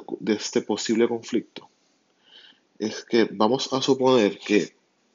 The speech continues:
mañana lunes, eh, veintiuno de febrero,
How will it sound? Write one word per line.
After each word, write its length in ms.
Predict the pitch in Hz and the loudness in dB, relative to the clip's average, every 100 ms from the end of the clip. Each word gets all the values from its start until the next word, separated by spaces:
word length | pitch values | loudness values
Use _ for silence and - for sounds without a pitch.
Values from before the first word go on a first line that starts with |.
| _ _ | _ _
mañana 460 | 107 104 107 127 135 | -4 -2 0 4 6
lunes, 500 | 143 104 - - - _ _ _ _ _ - _ _ _ _ | 6 4 -2 -12 -18 _ _ _ _ _ -20 _ _ _ _
eh, 180 | - 90 - - | -6 -6 -6 -2
veintiuno 440 | 104 98 98 110 | -2 0 -2 -2
de 60 | 127 | 0
febrero, 500 | 139 139 131 104 | 4 6 4 2